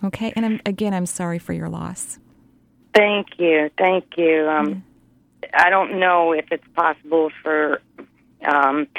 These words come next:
Speaker 2: 'cause they don't know how she died. I mean,
Speaker 1: Mm.
Speaker 2: can you get anything on that, or I don't know.
Speaker 1: Well, it, I don't see, like, an outward, um, injury to her physical body.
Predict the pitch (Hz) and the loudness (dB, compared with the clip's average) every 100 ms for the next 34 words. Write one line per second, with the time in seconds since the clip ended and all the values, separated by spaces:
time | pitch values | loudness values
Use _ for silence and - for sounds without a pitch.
0 | - - - 160 170 175 131 165 156 156 | -12 -12 0 2 4 2 2 0 0 0
1 | 151 - 156 139 139 151 165 156 196 180 | -2 -4 -2 2 2 2 -2 -2 -2 0
2 | 143 175 170 156 147 147 151 151 160 156 | 0 -2 0 0 2 4 2 0 0 2
3 | 156 151 147 156 156 - 139 135 135 _ | 2 2 2 2 0 -2 -2 0 -2 _
4 | - - - _ _ - - - - - | -20 -20 -20 _ _ -18 -14 -14 -14 -14
5 | 151 143 147 - 143 139 _ _ 240 247 | -14 -10 -12 -12 -18 -18 _ _ -2 -2
6 | - 262 - 254 311 311 - 285 269 254 | 0 -4 -2 -2 -2 -4 -6 -4 -2 -2
7 | - 202 196 208 175 - 185 - 208 196 | -2 -4 -4 -4 -4 -4 -4 -4 -4 -4
8 | 185 - - 170 165 180 196 240 247 254 | -6 -8 -6 -6 -4 -4 -4 -4 -4 -4
9 | 269 - 269 262 269 254 - 247 240 247 | -6 -6 -6 -4 -6 -6 -6 -6 -4 -4
10 | 269 302 | -6 -8